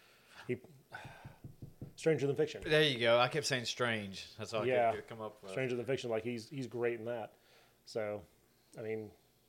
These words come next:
Speaker 1: anyway, so we, we went off on actors and what they can do and can't do, and Ryan Reynolds, I've never seen him be, uh, not funny.
Speaker 2: Well, he's got a certain persona that it seems to fit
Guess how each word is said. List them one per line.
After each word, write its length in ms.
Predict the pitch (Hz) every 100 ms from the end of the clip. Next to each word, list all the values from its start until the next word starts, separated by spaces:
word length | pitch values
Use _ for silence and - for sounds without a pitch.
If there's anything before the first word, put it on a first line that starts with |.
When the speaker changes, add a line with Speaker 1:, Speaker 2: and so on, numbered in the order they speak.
| -
Speaker 1:
anyway, 220 | 117 101
so 200 | - 117
we, 160 | 107 110 - - -
we 100 | 135
went 160 | 131 113
off 160 | 110
on 140 | 117 107
actors 340 | 107 - 107
and 60 | 113
what 80 | 104
they 60 |
can 280 | 104 107 107
do 180 | 107 107
and 100 | 107
can't 260 | 110 110 107
do, 280 | 107 107 104
and 180 | 104 101 _ 127
Ryan 240 | 120 117
Reynolds, 220 | 113 113
I've 60 | 127
never 140 | 180
seen 200 | - 139
him 160 | 117 113
be, 320 | 110 110 104 - _ 113
uh, 300 | 101 104 101 - _
not 280 | 117 104 120 _ -
funny. 340 | 107 104 135 - _ _ _ _ _ _ _ _ _ 135
Speaker 2:
Well, 120 | 151
he's 180 | 214 247
got 120 | 220
a 120 | 165 -
certain 340 | - 165 -
persona 640 | - 120 - 127 127 110 101
that 220 | 101 95 87
it 200 | 95 -
seems 360 | - 123 113 -
to 100 | -
fit 440 | - 113 104